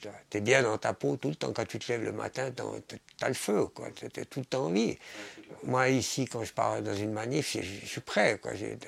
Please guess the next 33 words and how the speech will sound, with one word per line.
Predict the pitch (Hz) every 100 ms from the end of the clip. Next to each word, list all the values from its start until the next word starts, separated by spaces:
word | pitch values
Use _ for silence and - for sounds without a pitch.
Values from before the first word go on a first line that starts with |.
| - - - - -
je, | -
je | 101
prends | - 117
mes | 113
appareils | 101 - 107 147 117
et |
j'y | 90 113
vais. | 120 135
Je, | 98 107 107 -
je, | 131
je | 127 - 107 98 -
tasse | 117 -
tout | -
dans | 127
mon | 113
sac. | 104 113
Des | 113
fois, | 123 127
j'oublie | 107 107 104
des | 113 143
trucs | - 147
parce | - -
que, | -
bon, | 123 139
avec | 117 -
l'âge, | 120 123 101
on |
commence | - - -
à | 139
oublier. | 120 143 170 143 -
<laughs> | - -
Mais, | 135 233 185 - - - - -
euh, | 135 139 135 135